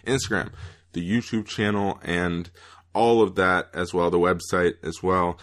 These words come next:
Um, yeah, and again, we're not trying to be super negative with the worst. I, I know there's a little bit of a backlash against people doing worst. It's like, why would you be negative about,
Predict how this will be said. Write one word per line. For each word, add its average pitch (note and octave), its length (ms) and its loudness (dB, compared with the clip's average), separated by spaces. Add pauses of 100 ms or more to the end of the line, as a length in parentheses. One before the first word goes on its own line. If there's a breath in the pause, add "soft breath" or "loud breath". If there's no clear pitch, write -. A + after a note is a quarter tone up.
(280 loud breath)
Um, F#2 760 -2
yeah, G#2+ 520 -2
and G2 460 -2
again, B2+ 300 2
we're C#3+ 80 4
not D3 160 4
trying F#3+ 140 2
to E3 40 4
be D#3 80 4
super C#3 320 0
negative C3 480 4
with C3 160 -2
the B2+ 340 4
worst. B2 460 2
I, G2 220 0
I G2 120 0
know A2+ 220 4
there's G#2+ 220 6
a G#2 40 -2
little A2 160 4
bit G#2 120 4
of F2+ 60 0
a F2 60 -2
backlash F#2 600 0
against F2 280 -4
people F#2+ 220 -2
doing F2 300 -2
worst. F2 300 0
It's - 100 -12
like, F2+ 100 0
why F#2 140 2
would F#2+ 160 -2
you G2 80 -2
be F#2+ 140 0
negative F2+ 500 0
about, E2+ 520 -2